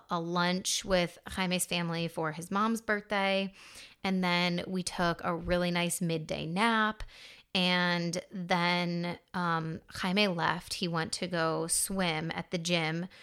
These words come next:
So I went for a walk with the dog. And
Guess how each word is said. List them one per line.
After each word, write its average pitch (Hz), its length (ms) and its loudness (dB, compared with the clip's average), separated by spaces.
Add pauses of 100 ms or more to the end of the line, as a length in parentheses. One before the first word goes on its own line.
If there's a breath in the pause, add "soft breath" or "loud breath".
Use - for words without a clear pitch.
(280 loud breath)
So 175 560 2
I 175 100 2
went 170 220 -2
for 185 100 0
a 170 80 2
walk 156 240 2
with - 120 -10
the - 60 -8
dog. 220 480 6 (760 loud breath)
And 185 680 4